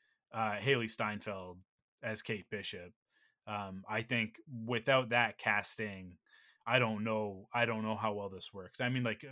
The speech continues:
granted, I'm sure that there are other actors that, that could have pulled off that character, but Hailee Steinfeld is perfect in this, and, and, uh, uh,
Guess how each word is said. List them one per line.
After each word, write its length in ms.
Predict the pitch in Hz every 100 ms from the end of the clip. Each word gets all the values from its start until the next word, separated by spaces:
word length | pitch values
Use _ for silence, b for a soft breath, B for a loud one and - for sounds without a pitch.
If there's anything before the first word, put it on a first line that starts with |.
| 117
granted, 380 | - 113 107 90 -
I'm 160 | 113
sure 180 | - 113
that 140 | 104
there 180 | 113 98
are 80 | 98
other 180 | 95 92
actors 560 | 92 - 92 87 - B B B _
that, 140 | 113 98 -
that 140 | 107
could 100 | - 101
have 100 | -
pulled 160 | 113
off 180 | 101 -
that 180 | 98 -
character, 580 | 156 151 123 113 104 - b b b -
but 500 | 117 127 120 113 107 - _ _ _ _ _ 190 175 185 _ - -
Hailee 400 | 139 147 139 123
Steinfeld 480 | 135 117 113 104
is 200 | 98 92 - _ -
perfect 640 | 127 110 92 85 - - 120
in 160 | 107
this, 280 | 95 92 -
and, 340 | 110 107 98 110
and, 360 | 113 104 104 113
uh, 240 | 98 95 90 - B B B B _
uh, 260 | 110 101